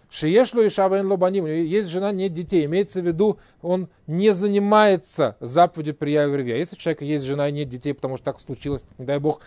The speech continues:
такое бывает, здесь никаких проблем нету. Но если у человека есть жена, и он не хочет производить потомство, вот про это написано, что он как бы отлучён небесами.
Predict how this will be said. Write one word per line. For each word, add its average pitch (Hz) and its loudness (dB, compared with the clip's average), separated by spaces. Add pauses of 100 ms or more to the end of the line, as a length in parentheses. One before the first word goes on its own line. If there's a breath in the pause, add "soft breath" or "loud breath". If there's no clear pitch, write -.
(140 soft breath)
такое 151 -2
бывает, 151 6
здесь 123 -10
никаких 131 -14
проблем 151 -2
нету. 170 0
Но 131 -8
если 156 -6
у - -12
человека 165 -6
есть 160 0
жена, 160 0 (220 soft breath)
и 165 0
он 175 4
не 233 2
хочет 285 2
производить 180 -2
потомство, 160 -2 (220 soft breath)
вот 156 -6
про 180 2
это 208 -4
написано, 170 -6
что - -8
он 156 -6
как 139 -10
бы 160 -6
отлучён 175 -2
небесами. 139 -6